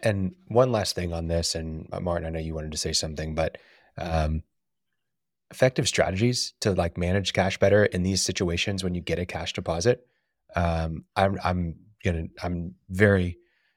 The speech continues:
um, unfamiliar here. So, like, things that come to my mind are just having an income account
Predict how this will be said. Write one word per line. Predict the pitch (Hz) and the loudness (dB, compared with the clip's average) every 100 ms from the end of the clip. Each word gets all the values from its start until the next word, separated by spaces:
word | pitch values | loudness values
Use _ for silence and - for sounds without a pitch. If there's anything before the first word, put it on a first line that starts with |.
| _ - | _ -4
um, | 87 80 76 78 76 82 | 0 0 -2 -8 -10 -2
unfamiliar | 110 107 - 101 92 82 | 2 2 4 6 6 4
here. | 85 85 | -2 0
So, | 95 85 85 _ - | 2 2 -2 _ -8
like, | 92 85 | -4 -2
things | - 113 95 | 2 2 2
that | |
come | 87 98 | 0 0
to | 85 | 0
my | 87 90 | 2 2
mind | 80 80 | 0 -6
are | 80 | -6
just | 82 | -6
having | - 92 92 82 | 0 0 0 -2
an | 80 | -6
income | - 92 92 92 85 | -2 0 0 -2 -2
account | - 85 80 90 | -6 -6 -8 -8